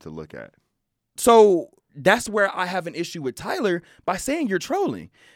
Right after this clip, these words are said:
Speaker 2: That's why I tell people all the time. I'm not saying him specifically, but I tell you that all the time. I tell Duna that all the time. It's been told to me. Steve, shout out to Steve White from N F L Network. If you say something, stand on it.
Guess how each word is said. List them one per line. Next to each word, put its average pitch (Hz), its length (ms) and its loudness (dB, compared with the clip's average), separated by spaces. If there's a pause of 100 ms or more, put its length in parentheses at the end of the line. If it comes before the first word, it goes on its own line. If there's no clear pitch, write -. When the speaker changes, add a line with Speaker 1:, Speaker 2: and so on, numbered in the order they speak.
Speaker 2:
That's 185 300 2
why 214 200 2
I 143 140 2
tell 131 300 -4
people 180 300 -6
all 107 160 -4
the 190 80 -12
time. 202 280 -4
I'm 123 80 -2
not 147 140 -2
saying 175 280 -6
him 170 140 -6
specifically, 131 680 -6 (260)
but 120 180 -2 (100)
I 135 100 2
tell 139 240 0
you 247 240 0
that 80 180 -12
all 90 120 -12
the 85 60 -14
time. 98 220 -10
I 123 100 -6
tell 147 320 0
Duna 143 440 2
that 92 140 -10
all 92 80 -10
the 101 100 -12
time. 104 300 -8 (160)
It's 156 180 -2
been 233 120 0
told 262 260 4
to 170 80 0
me. 269 360 -2 (600)
Steve, 262 360 0
shout 254 140 -2
out 247 60 -2
to 226 60 -8
Steve 220 260 -4
White 208 160 0
from 202 120 -10
N 196 60 -4
F 196 100 -6
L 180 100 2
Network. 185 400 0 (1500)
If 147 180 -2
you 123 80 -8
say 202 300 0
something, 302 500 -4 (960)
stand 170 640 -4
on 69 160 -16
it. - 60 -20